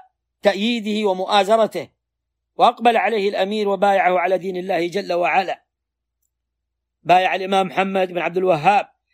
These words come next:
وهذه المهمة قد توصل إليها هذا الرجل، أعني عبد الله بن عبد الرحمن بن سويلم،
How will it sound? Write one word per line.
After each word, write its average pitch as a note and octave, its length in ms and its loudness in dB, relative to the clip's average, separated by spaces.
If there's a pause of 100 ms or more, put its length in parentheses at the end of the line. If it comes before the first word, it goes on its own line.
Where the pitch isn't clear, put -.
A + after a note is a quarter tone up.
(320)
وهذه B3 480 2
المهمة A3 640 0 (260)
قد G3+ 180 0
توصل B3 380 2
إليها A3 500 2
هذا A3 100 2
الرجل، G#3+ 460 -2 (180)
أعني G#3 560 -2 (220)
عبد E3+ 260 0
الله G#3 440 0 (200)
بن F#3 160 -8
عبد E3+ 180 -6
الرحمن G3 500 -2
بن G3 180 -4
سويلم، A#3+ 600 0